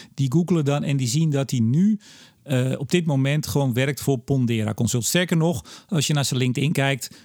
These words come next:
staat Amsterdam er niet bij. Hij is gewoon onderdeel van het bedrijf. En dat is een bedrijf,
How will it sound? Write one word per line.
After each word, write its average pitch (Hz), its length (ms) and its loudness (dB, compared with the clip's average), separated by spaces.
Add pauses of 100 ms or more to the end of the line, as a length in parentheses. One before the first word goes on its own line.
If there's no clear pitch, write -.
staat - 320 0
Amsterdam 131 540 0
er 131 60 0
niet 123 160 -2
bij. 107 340 0
Hij 147 140 0
is 160 100 -2
gewoon 143 200 0
onderdeel 135 480 0
van 135 140 -2
het 123 120 -2
bedrijf. 117 360 0
En 233 100 0
dat 220 140 0
is 170 120 0
een 143 140 0
bedrijf, 123 440 0